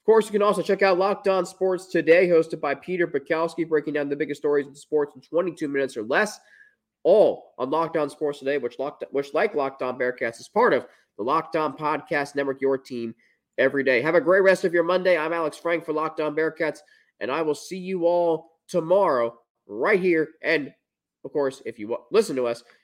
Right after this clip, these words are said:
you'll see and hear me tomorrow right here on Locked On Bearcats, which, of course, is part of the Locked On Podcast Network, your team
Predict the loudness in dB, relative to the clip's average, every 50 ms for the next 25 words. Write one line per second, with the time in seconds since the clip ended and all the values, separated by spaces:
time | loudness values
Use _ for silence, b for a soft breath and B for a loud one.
0 | b _ -2 0 0 0 -2 -6 -12 -16 -6 -4 -2 2 2 2 2 4 4 4
1 | 6 6 6 4 4 2 0 0 -2 -2 -2 -2 -2 -2 -2 -4 -4 -4 -4 -6
2 | -6 -6 -6 -6 -4 -4 -4 -6 -4 -6 -8 -6 -6 -8 -8 -6 -8 -12 -14 _
3 | _ -6 -6 -6 -6 -8 -14 -20 _ _ -6 -4 -2 -2 -4 -4 -6 b b b
4 | b b b _ -8 -6 -6 -6 -6 -6 -8 -6 -6 -6 -6 -4 -4 -6 -6 -6
5 | -6 -6 -6 -6 -6 -6 -8 -8 -6 -6 -6 -4 -4 -6 -6 -10 -10 -8 -4 -4
6 | -2 -2 -4 -6